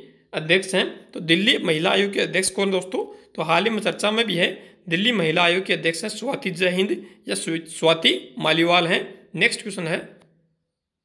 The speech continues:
पर्यावरण एवं सूचना व प्रसारण मंत्री कौन है? तो प्रकाश जावड़ेकर हैं, जो पर्यावरण एवं सूचना प्रसारण मंत्री हैं। तो ये फोटो में आपको प्रकाश जावड़ेकर दिखाई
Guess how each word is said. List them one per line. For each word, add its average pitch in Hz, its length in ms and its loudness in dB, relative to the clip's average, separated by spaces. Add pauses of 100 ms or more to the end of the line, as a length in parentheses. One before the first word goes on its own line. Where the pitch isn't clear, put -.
(160)
पर्यावरण 196 380 2
एवं 214 140 0
सूचना 190 420 -4
व 220 120 0
प्रसारण 175 380 -4
मंत्री 185 260 -4
कौन 202 220 -2
है? 202 100 -2 (380)
तो 196 80 -14
प्रकाश 196 440 -2
जावड़ेकर 175 460 0
हैं, 196 200 0
जो 247 80 -6
पर्यावरण 185 480 2
एवं 214 120 0
सूचना 190 380 -6
प्रसारण 170 560 -2 (340)
मंत्री 156 320 -2
हैं। 143 200 -4 (180)
तो - 160 -12
ये 175 80 0
फोटो 156 280 -2
में 202 120 0
आपको 180 220 -6
प्रकाश - 340 0
जावड़ेकर 160 380 -2
दिखाई 160 340 0